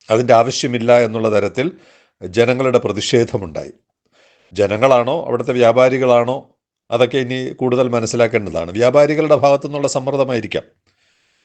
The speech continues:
അവരുടെ, അവരുടെ ഭാവി, അതെല്ലാം വളരെ പ്രധാനപ്പെട്ടതാണ്. അവർക്ക് ബുദ്ധിമുട്ടുണ്ടാക്കിക്കൊണ്ട് ഒരു വികസനം ഇവിടെ ആവശ്യമില്ല. അവർക്ക് അവരുടെ നിലനിൽപ്പ്, അവരുടെ വളർച്ച, അവരുടെ പുരോഗതി, അതെല്ലാം ഉറപ്പാക്കി കൊടുക്കാൻ ഗവൺമെന്റിന് കഴിയേണ്ടതാണ്. അതിനുള്ള ബദൽ മാർഗങ്ങൾ പലതുമുണ്ട്.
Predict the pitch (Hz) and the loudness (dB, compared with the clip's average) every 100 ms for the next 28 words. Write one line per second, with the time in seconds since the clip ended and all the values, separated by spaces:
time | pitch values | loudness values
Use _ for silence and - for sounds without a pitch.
0 | _ - 113 139 156 165 160 - 123 135 | _ -2 0 2 4 4 4 0 -4 0
1 | 151 127 135 143 123 117 139 147 139 135 | 0 4 4 4 2 2 4 4 4 2
2 | 143 131 113 139 139 123 120 107 90 92 | 2 -2 0 -2 0 -2 0 0 0 -2
3 | 107 127 147 135 113 131 135 127 120 127 | 0 0 -2 -4 -4 -8 -6 -2 2 2
4 | 139 131 127 127 123 123 120 131 131 120 | 0 -6 -4 -4 -2 -2 -2 -4 -6 -2
5 | 117 113 - 113 85 - _ _ _ _ | 0 0 -4 -6 -6 -10 _ _ _ _
6 | - 101 127 127 156 143 117 123 127 120 | -6 0 0 0 2 4 4 2 0 2
7 | 120 127 123 135 135 113 110 117 110 110 | 2 0 -2 2 4 4 2 2 2 0
8 | - 135 117 117 113 110 117 120 110 113 | 0 0 0 -2 0 0 2 0 0 0
9 | 120 120 113 120 143 - 151 139 127 139 | 0 2 0 2 2 2 -4 -2 0 2
10 | 127 135 117 123 131 139 143 143 135 139 | 2 2 2 2 -2 -6 -6 -2 0 2
11 | 170 170 131 87 78 113 143 165 143 139 | 2 2 2 0 -4 -8 -4 -2 0 2
12 | 170 170 139 156 165 165 170 160 151 160 | 2 0 0 0 0 -2 0 2 2 0
13 | 160 156 123 | -4 -2 -2